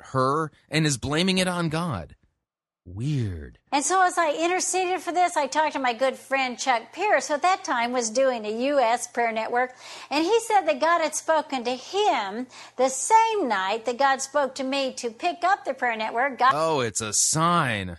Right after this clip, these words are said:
Speaker 2: I told him to lay it down. You know, so this was just such confirmation for both of us that we were obeying the Lord, that we were doing what he'd called us to do. And as I s-
Speaker 1: Yeah, no, actually, you're not doing what God has called you to do. Um,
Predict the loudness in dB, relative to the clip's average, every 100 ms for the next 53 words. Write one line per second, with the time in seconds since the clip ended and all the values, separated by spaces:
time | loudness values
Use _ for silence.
0 | -4 -4 0 0 0 0 0 0 0 0
1 | -2 -2 -2 -2 -4 -8 -18 -20 -8 -2
2 | 2 4 2 2 2 2 0 -2 -2 0
3 | -2 0 4 2 2 -2 -2 -2 -2 0
4 | -2 -4 -4 -4 0 2 2 0 -2 0
5 | -2 -6 -18 -16 -2 0 2 2 2 4
6 | 4 4 2 0 0 0 2 4 4 2
7 | 0 0 0 0 0 0 0 0 0 0
8 | 0 2 4 2 -2 -2 -6 -2 0 -2
9 | -4 -12 -20 -20 -20 -18 -16 -2 0 0
10 | 0 2 4 2 0 -4 -4 -2 -4 -4
11 | -4 -6 -4 -4 -2 -2 0 -2 -2 -2
12 | -2 -2 -2 -2 -2 -2 -2 -2 -6 -8
13 | -6 -2 -2 -4